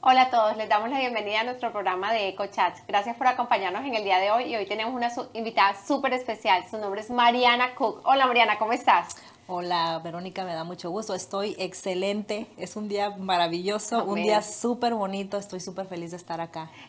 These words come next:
Speaker 1: Gracias por haber aceptado la invitación. Nos honra mucho que estés aquí y estamos súper ansiosos y a la expectativa de ver el testimonio, la historia de tu vida, la historia de tu vida de fe. Y bueno, cuéntanos, ¿quién es Mariana Cook?
Speaker 2: Bueno,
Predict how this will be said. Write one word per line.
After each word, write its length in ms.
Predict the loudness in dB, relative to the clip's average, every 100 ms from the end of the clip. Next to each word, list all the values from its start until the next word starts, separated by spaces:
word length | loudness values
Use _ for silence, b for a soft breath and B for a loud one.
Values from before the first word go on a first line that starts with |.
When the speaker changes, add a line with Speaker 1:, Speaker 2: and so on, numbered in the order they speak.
| 4
Speaker 1:
Gracias 340 | 6 6 -2
por 320 | 2 2 2 -4
haber 420 | -2 -2 -4 -6 0
aceptado 560 | 0 0 -8 0 2 2
la 100 | 0
invitación. 720 | -2 -2 -2 -4 -4 -6 -8 -10
Nos 200 | -10 -8
honra 220 | -4 -4
mucho 280 | -4 -10 -10
que 60 |
estés 300 | -10 -10 -4
aquí 240 | -4 -2 -6 -4
y 140 | -4
estamos 400 | -4 -4 -4 -6 -4
súper 280 | 0 2
ansiosos 360 | 2 0 -4 -2
y 40 |
a 80 | -2
la 60 | -2
expectativa 560 | -6 -6 -6 -2 0 0
de 80 |
ver 180 | -2 -6 -8
el 300 | -6 -6 -12 -20 _ _
testimonio, 840 | 0 0 -4 4 6 6 2 -2 2
la 140 | 2 2
historia 560 | -2 6 8 8 6
de 80 | 6
tu 160 | 2 -4
vida, 340 | 0 0 0 B B B
la 80 | -4
historia 460 | -2 -2 2 2 2
de 200 | -4 -4
tu 120 | -4
vida 240 | 0 2
de 100 | 0
fe. 320 | -2 -2 -2 -4
Y 300 | -6 -6 -8
bueno, 340 | -6 -6 -6 -10 B B
cuéntanos, 380 | 0 4 2 2 2
¿quién 180 | 4
es 100 | 4
Mariana 380 | 4 4 2 0
Cook? 160 | -4 -8 -12 -12
Speaker 2:
Bueno, 400 | -8 -6 -6 -10